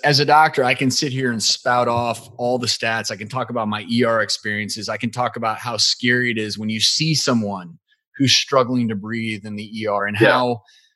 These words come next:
Speaker 1: I mean, there's, to me, there's nothing more scary as an E R doctor than when I walk into a patient's room and you can tell that they are struggling to breathe.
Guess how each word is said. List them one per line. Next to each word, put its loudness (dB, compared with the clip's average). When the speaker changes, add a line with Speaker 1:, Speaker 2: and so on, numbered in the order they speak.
Speaker 1:
I 8
mean, 4
there's, 2
to 6
me, 6
there's 0
nothing 2
more 2
scary 0
as -4
an -4
E -4
R 0
doctor 0
than -4
when -2
I -2
walk -4
into 0
a -4
patient's -8
room -4
and 4
you 4
can 0
tell 0
that -10
they -2
are -4
struggling -6
to -12
breathe. -8